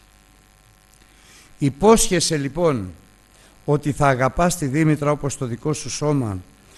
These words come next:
καθώς ο Χριστός αγάπησε την Εκκλησία του και παρέδωκε τον εαυτό του υπέρ αυτής. Υπόσχεσαι, αδελφέ Χρήστο, ότι θα αποδίδεις σε αυτήν την οφειλωμένη εύνοια κατά την εντολή του Ευαγγελίου.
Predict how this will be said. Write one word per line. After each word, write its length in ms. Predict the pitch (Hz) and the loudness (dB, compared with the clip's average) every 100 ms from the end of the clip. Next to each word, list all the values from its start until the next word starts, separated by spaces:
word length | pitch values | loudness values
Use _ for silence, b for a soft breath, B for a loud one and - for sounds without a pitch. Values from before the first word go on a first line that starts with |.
| B - | B -2
καθώς 340 | 127 165 170 | 2 4 2
ο 60 | 160 | 0
Χριστός 440 | 139 131 165 151 | -4 -4 -4 -2
αγάπησε 440 | 139 139 147 - 135 | -2 -2 -2 -4 -4
την 120 | 139 | -4
Εκκλησία 460 | 123 120 - 151 | -6 -8 -2 -4
του 100 | 143 | -4
και 120 | - 131 | -10 -8
παρέδωκε 520 | 120 131 147 143 139 | -4 -2 -4 -4 -8
τον 180 | 139 123 | -4 -4
εαυτό 320 | 123 - 139 | -6 -6 -8
του 120 | 139 | -6
υπέρ 220 | 131 143 | -6 -4
αυτής. 500 | 143 - 185 139 - - - - - - - - 101 - 101 101 - - - _ - B B B | -4 -6 -8 -12 -16 -20 -20 -20 -20 -20 -20 -20 -20 -20 -20 -20 -20 -20 -20 _ -20 B B B
Υπόσχεσαι, 760 | 120 110 151 160 - 143 - 131 | -10 -2 4 4 2 -2 0 -2
αδελφέ 380 | 120 117 - 139 | -2 -4 -4 -6
Χρήστο, 400 | 143 147 - 139 | -2 -4 -4 -8
ότι 100 | - | -6
θα 80 | 127 | -6
αποδίδεις 560 | 117 110 143 135 131 | -6 -4 -4 -2 -4
σε 120 | - | -6
αυτήν 320 | 117 - 143 131 | -8 -4 -4 -2
την 180 | 131 | -4
οφειλωμένη 600 | 123 - 123 120 139 131 139 | -6 -4 -4 0 2 2 0
εύνοια 460 | 139 143 127 113 B B B - | -2 -2 0 -2 B B B -4
κατά 360 | 143 135 143 131 | 0 0 0 -4
την 180 | 127 123 | -2 -2
εντολή 440 | 120 117 123 139 | 0 -2 0 0
του 120 | 135 | 0
Ευαγγελίου. 720 | 139 127 131 143 165 165 104 | -4 -4 -6 -6 -4 -6 -8